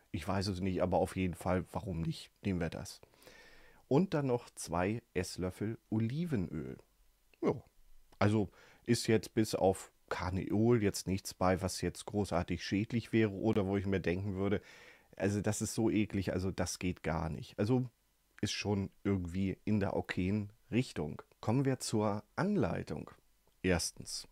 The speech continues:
Tomaten fein hacken und in einer Schüssel mit etwas Olivenöl bei mittlerer Hitze anbraten. Ja. Zweitens, Zwiebeln ebenfalls fein hacken und zu den Tomaten hinzufügen.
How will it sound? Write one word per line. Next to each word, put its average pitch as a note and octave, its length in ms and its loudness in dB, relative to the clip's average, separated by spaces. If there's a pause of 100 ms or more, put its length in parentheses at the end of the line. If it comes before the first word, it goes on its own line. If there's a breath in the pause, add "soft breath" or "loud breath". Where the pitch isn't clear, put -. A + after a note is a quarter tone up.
(220)
Tomaten A2 580 0
fein E2 320 -6
hacken C#3 340 -4 (320 soft breath)
und A#2+ 160 0
in A2 140 -2
einer B2 220 0
Schüssel F3+ 380 0
mit A2+ 280 -2
etwas - 440 -4
Olivenöl F#2+ 600 0
bei G2+ 120 2
mittlerer A#2 460 -2
Hitze - 420 -4
anbraten. - 720 -2 (1120)
Ja. E2 220 2 (1300 loud breath)
Zweitens, G#2+ 720 0
Zwiebeln A#2 680 0
ebenfalls G#2+ 560 0
fein F2 320 -4
hacken C3 280 -6
und C3+ 240 -2
zu - 200 -4
den G#2+ 200 0
Tomaten E2 420 -4
hinzufügen. G2+ 840 -6